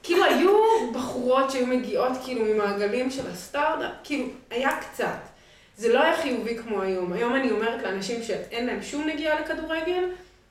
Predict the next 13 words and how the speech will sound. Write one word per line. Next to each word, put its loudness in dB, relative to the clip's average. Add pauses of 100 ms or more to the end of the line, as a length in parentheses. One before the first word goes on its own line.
(180)
אנשים -6
שעובדים -2
איתי, -6
אני -2
אומרת, -2
"אתם -8
רוצים -4 (360)
להביא -6
את -6
הילדים 0
שלכם -8
לחוויית -2
כדורגל -2